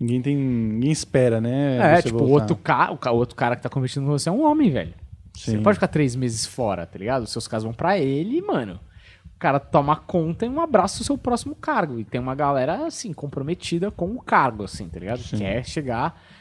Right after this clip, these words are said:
Speaker 2: a sócio. Porque depois que você chega a sócio, realmente é o Shangri-La financeiro, pelo menos, né? Porque realmente você já vendeu sua alma pro diabo.
Speaker 1: Trabalha menos o sócio?
Speaker 2: Cara, ele trabalha pra caralho também, mas conforme você vai ficando mais velho, você vai,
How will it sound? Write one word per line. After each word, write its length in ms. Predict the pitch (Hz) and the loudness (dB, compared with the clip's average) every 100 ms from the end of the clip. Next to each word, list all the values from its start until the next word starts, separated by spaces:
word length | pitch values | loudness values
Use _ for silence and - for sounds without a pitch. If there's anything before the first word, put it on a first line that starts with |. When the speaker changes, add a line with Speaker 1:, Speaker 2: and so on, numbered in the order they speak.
| - | -6
Speaker 2:
a 100 | 147 | -2
sócio. 440 | - - 190 - - | 2 6 6 6 -4
Porque 220 | - 156 | -6 -2
depois 260 | 175 220 - | 0 -2 -4
que 320 | - 226 143 - - | -4 -2 -2 -8 -20
você 220 | - - | -6 -2
chega 320 | 147 - 147 120 | 0 0 2 4
a 20 | |
sócio, 500 | - 131 156 - 131 | 4 4 2 0 -4
realmente 360 | 131 151 143 175 | -2 -4 -4 0
é 40 | |
o 120 | 156 123 | 0 -2
Shangri-La 1000 | - 151 160 170 156 123 131 190 214 - - | -2 -2 0 0 0 0 -2 -4 -8 -14 -10
financeiro, 680 | 156 160 196 - 208 175 120 | -2 0 0 2 6 6 6
pelo 160 | 107 | -2
menos, 160 | 98 82 | -6 -8
né? 100 | 92 | -12
Porque 180 | - 98 | -10 -8
realmente 340 | 107 92 - | -6 -8 -8
você 160 | - 123 | -6 -2
já 120 | 135 | 0
vendeu 280 | 135 127 117 | 0 0 -2
sua 200 | - 151 | 0 -2
alma 240 | 101 120 | -2 -6
pro 140 | - 147 | -6 -2
diabo. 440 | 185 165 117 95 - - - | 2 4 2 -2 -16 -14 0
Speaker 1:
Trabalha 300 | 151 160 139 | 4 6 6
menos 300 | 147 131 101 | 6 4 0
o 60 | |
sócio? 580 | 98 147 123 - - - - - - - - - - _ _ _ - - - | 2 4 4 2 -14 -18 -20 -20 -20 -20 -18 -18 -20 _ _ _ -20 -20 -2
Speaker 2:
Cara, 380 | 269 247 180 | 6 8 8
ele 140 | 165 190 | 6 2
trabalha 440 | - 240 247 285 | 0 2 4 4
pra 200 | - - | 2 -4
caralho 640 | - 349 330 185 156 202 220 | 0 4 8 8 8 6 4
também, 560 | 196 156 131 165 208 233 | 2 2 0 -2 -4 -4
mas 220 | 185 185 | 0 0
conforme 380 | 202 190 202 214 | 0 0 0 0
você 120 | 233 | 0
vai 120 | 208 | -2
ficando 220 | - 190 | -2 -4
mais 260 | 175 170 123 | -2 -2 -2
velho, 480 | 113 117 180 220 226 | 0 2 2 0 -2
você 180 | - 220 | -2 0
vai, 760 | 175 165 170 165 135 101 87 | 2 2 2 0 -2 -4 -8